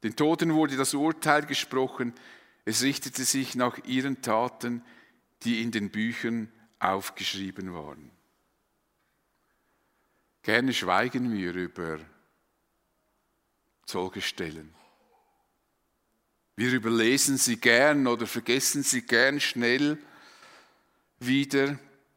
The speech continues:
Aber das sind eben auch Tatsachen, die uns hier berichtet werden. Und wenn wir ehrlich sind,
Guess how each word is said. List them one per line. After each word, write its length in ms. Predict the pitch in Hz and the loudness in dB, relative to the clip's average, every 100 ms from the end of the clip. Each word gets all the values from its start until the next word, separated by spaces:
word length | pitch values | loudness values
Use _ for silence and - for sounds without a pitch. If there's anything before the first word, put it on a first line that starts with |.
| _ _ _ _ _ _ _ | _ _ _ _ _ _ _
Aber 180 | - 117 | -8 -4
das 180 | 131 - | -2 0
sind 200 | 147 139 | 0 2
eben 320 | 135 143 143 | 2 0 2
auch 280 | 113 143 170 - - - | 2 2 -2 -12 -16 -6
Tatsachen, 800 | 131 - - - 131 - 110 117 | -6 -4 -6 -8 -8 -10 -12 -8
die 160 | 120 | -6
uns 200 | 123 120 | -6 -6
hier 220 | 127 110 | -6 -6
berichtet 600 | 98 107 110 - - - 110 | -6 -8 -8 -10 -12 -12 -8
werden. 520 | 107 78 - 60 64 85 _ _ _ _ _ _ _ _ _ _ _ _ _ _ _ _ _ _ _ _ - | -8 -8 -14 -18 -20 _ _ _ _ _ _ _ _ _ _ _ _ _ _ _ _ _ _ _ _ _ -8
Und 120 | 123 | 2
wenn 180 | 139 131 | 4 4
wir 120 | 123 | 4
ehrlich 400 | 117 180 214 202 | 4 2 0 -2
sind, 600 | - - 92 85 78 - | -2 -2 -4 -8 -14 -16